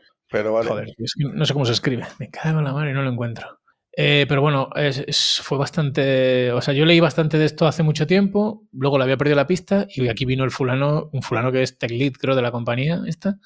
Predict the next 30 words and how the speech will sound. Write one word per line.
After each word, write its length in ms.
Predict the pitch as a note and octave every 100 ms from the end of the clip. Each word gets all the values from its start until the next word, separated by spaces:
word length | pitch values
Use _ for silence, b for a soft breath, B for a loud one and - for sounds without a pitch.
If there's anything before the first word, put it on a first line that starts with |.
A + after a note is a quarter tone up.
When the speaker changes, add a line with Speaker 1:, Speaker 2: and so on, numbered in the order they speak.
| B B B B B B B B B B B _
Speaker 2:
y 140 | G#3
nos 120 | F#3+ F3
lo 60 |
enseñó. 420 | D#3+ C3+ A2+ G#2+ _ -
Y 80 | C3+
la 80 |
verdad 160 | F#2+ F#2
es 40 |
que 100 | -
tiene 160 | F2 F2
una 80 | F#2+
pinta, 260 | A#2 G#2+
tío, 180 | G#2 A2+
lo 60 | A#2
que, 120 | A2+ -
tío, 120 | -
o 20 | F#2+
sea, 120 | -
tiene 220 | - G2
una, 100 | F2+ - - _
es 120 | -
el, 280 | D3 C3 C#3+ D3+
el 120 | C3
típico 280 | C#3+ C3+ A2+
rollo 160 | B2
que 80 | C3+
dice, 140 | A2+
"Joder, 220 | - G2+ -
qué 60 |
guapo". 380 | G#2 C3 -